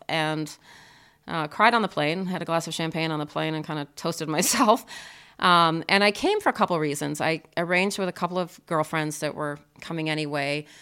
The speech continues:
I said, "I want to go and see all the places where I was supposed to be going. I wanna do some investigating, and I kinda wanna have the ultimate girls' trip."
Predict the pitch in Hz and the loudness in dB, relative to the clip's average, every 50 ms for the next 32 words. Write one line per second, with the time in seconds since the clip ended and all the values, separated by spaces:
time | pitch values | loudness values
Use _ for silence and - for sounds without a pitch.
0 | - - _ _ - 175 - - 190 175 170 175 170 175 185 202 220 - - - | -20 -20 _ _ -10 -8 -4 -2 2 2 2 2 2 2 0 0 0 -2 -4 -4
1 | 233 208 175 180 170 170 160 156 156 151 - - - - - - 202 214 226 240 | -4 -2 0 0 0 2 0 0 -2 -4 -6 -6 -6 -4 -4 -4 -4 -4 -2 -2
2 | - 170 170 165 165 - - 156 151 156 - 160 156 - 156 156 147 131 139 151 | 0 0 0 0 -2 -4 -6 -6 -6 -6 -6 -8 -8 -6 -6 -6 -4 -4 -4 -4
3 | 147 - - 156 - - 165 160 - - 160 170 156 - 139 135 135 131 139 160 | -6 -8 -10 -12 -12 -10 -10 -10 -10 -10 -10 -10 -8 -8 -6 -6 -6 -6 -6 -8
4 | 180 - - - - - _ _ - 156 151 160 165 185 185 214 214 202 - 202 | -8 -10 -16 -20 -20 -20 _ _ -4 -2 0 2 2 2 2 0 0 0 0 -2
5 | 202 190 170 160 151 - - 160 135 143 135 135 143 143 151 151 - - 160 165 | -2 0 0 -2 -2 -2 -4 -6 -4 -4 -4 -2 -4 -4 -6 -6 -6 -6 -8 -8
6 | 160 - - 247 294 262 233 220 208 196 185 170 160 - - 156 151 - 156 151 | -8 -8 -6 -4 -4 -2 -2 -2 0 -2 -2 -2 -2 -2 -4 -4 -4 -6 -8 -8
7 | 95 104 - 131 123 135 - - - - - - _ | -8 -6 -6 -6 -6 -6 -8 -10 -12 -12 -12 -14 _